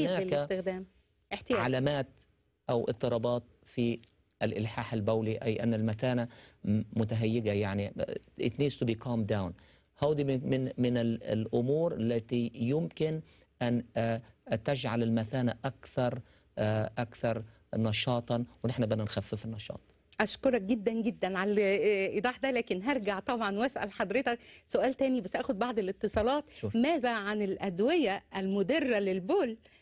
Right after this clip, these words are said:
Speaker 2: اللي بياخدها الناس مضطرين، مثلًا أدوية الضغط؟ هرجع أسمع من حضرتك وآخد بعض الاتصالات. أخي، مين معايا؟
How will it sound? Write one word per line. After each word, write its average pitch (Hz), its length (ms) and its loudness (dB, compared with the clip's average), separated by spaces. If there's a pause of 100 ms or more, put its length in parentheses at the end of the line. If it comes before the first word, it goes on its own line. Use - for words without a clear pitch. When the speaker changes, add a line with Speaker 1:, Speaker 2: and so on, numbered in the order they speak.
(100)
Speaker 2:
اللي 196 480 2
بياخدها 196 800 0
الناس 214 460 -2
مضطرين، 196 480 0
مثلًا 214 340 0 (300)
أدوية 196 340 2
الضغط؟ 190 340 -4 (360)
هرجع 208 300 0
أسمع 254 240 -2
من 196 160 -4
حضرتك 240 480 0
وآخد 240 440 0
بعض 196 460 -2
الاتصالات. 185 680 -2 (420)
أخي، 254 600 0 (440)
مين 208 220 2
معايا؟ 214 360 2